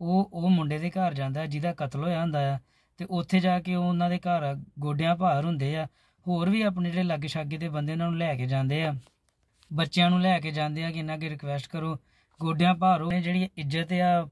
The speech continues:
ਪੱਗ ਆ, ਜਾਂ ਜਿਹੜੇ ਉਹਨਾਂ ਪਹਿਨੇ ਜੁੰਬੇ ਆ, ਉਹ ਸਾਰੇ ਹੀ ਲਾਹ ਕੇ ਇਕੱਠੇ ਕਰਕੇ ਤੇ ਪਰਿਵਾਰ ਦੇ ਅੱਗੇ ਬਿਲਕੁਲ ਹੀ ਮਤਲਬ ਕਿ, ਅਹ, ਛੋਟੇ ਛੋਟੇ ਬੱਚਿਆਂ ਨੂੰ ਨਾਲ ਲੈ ਕੇ ਤੇ ਉਹਨਾਂ ਦੇ ਘਰ ਦੇ ਵਿੱਚ ਜਾਂਦੇ ਆ।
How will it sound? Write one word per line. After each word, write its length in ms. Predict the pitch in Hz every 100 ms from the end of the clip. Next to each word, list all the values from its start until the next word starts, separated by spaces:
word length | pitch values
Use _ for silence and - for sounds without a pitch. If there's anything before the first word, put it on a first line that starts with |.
| -
ਪੱਗ 320 | 151 147 147
ਆ, 200 | 175 175
ਜਾਂ 200 | 165 165
ਜਿਹੜੇ 180 | 156 165
ਉਹਨਾਂ 220 | 170 170
ਪਹਿਨੇ 340 | 156 143 165
ਜੁੰਬੇ 460 | 156 143 135 160 170
ਆ, 100 | 160 - _ _ _ -
ਉਹ 140 | 208
ਸਾਰੇ 540 | 202 - 156 180 214 220
ਹੀ 80 |
ਲਾਹ 300 | 202 160 175
ਕੇ 120 | 180 190
ਇਕੱਠੇ 380 | 175 - 180
ਕਰਕੇ 500 | 175 160 147 - 175 175 _ _ _
ਤੇ 80 | 180
ਪਰਿਵਾਰ 460 | 185 180 165 160 156
ਦੇ 200 | 170 165
ਅੱਗੇ 240 | 147 170
ਬਿਲਕੁਲ 440 | 143 160 170 196
ਹੀ 60 | 196
ਮਤਲਬ 420 | 185 156 156 151
ਕਿ, 300 | 143 175 175 - _ _ _ _ -
ਅਹ, 220 | 160 160
ਛੋਟੇ 200 | 180 185
ਛੋਟੇ 220 | 185 196
ਬੱਚਿਆਂ 340 | 185 156 160 160
ਨੂੰ 140 | 170
ਨਾਲ 240 | 165 151
ਲੈ 180 | 151 143
ਕੇ 160 | 143 151
ਤੇ 100 | 165
ਉਹਨਾਂ 240 | 156 160
ਦੇ 80 | 160
ਘਰ 220 | 156 156
ਦੇ 160 | 131 139
ਵਿੱਚ 320 | 165 143 139 - _ _ _ _
ਜਾਂਦੇ 420 | 147 135 143 175
ਆ। 180 | 170 156